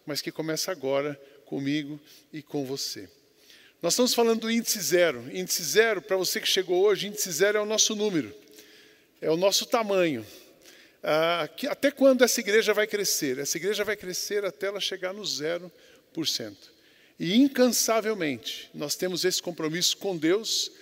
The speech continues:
e com a igreja, de servirmos a Jesus, de abraçarmos as pessoas, de mudarmos aquilo que nós pudermos mudar no mundo. A gente não muda o mundo inteiro,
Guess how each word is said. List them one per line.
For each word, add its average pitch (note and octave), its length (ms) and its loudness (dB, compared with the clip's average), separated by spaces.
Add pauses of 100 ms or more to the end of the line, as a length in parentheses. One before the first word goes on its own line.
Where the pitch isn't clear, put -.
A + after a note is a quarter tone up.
(180)
e F3 80 -6
com F#3+ 220 -2
a G#3 80 0
igreja, D3+ 480 -2 (500)
de D3 100 -2
servirmos A3 460 4
a A3+ 80 2
Jesus, G#3 680 -2
de F3+ 120 0
abraçarmos G3+ 540 0
as G#3+ 100 -6
pessoas, G3+ 800 0 (260)
de G#3 120 -2
mudarmos A#3+ 500 2
aquilo D#4 420 2
que C4+ 140 0
nós C4 180 2
pudermos G#3+ 540 -2
mudar A3 500 4
no A3 120 -4
mundo. F3+ 340 -6 (340)
A E3 80 0
gente G3+ 220 0
não A#3+ 80 2
muda B3 240 2
o - 20 0
mundo D4 220 4
inteiro, G3+ 500 2